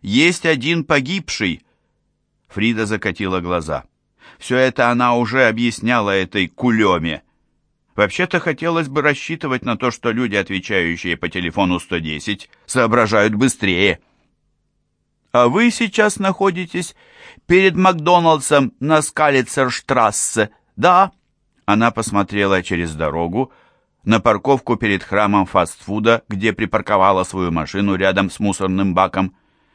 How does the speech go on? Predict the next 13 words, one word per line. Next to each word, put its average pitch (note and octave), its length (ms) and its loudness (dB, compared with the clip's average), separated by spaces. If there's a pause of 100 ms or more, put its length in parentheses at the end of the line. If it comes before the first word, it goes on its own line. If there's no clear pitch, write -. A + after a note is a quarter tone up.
(260)
"Мне E3+ 320 4
приехать F#3 560 2
к - 60 -14
вам?" G#3+ 300 4 (1000)
"Нет, A2+ 380 6
нет". E3 440 2 (380)
Женщина A2 640 0
на G#2+ 100 2
другом G2+ 400 0
конце G2+ 340 0
снова F2+ 400 0
принялась E2+ 480 -2
печатать. E2+ 600 -6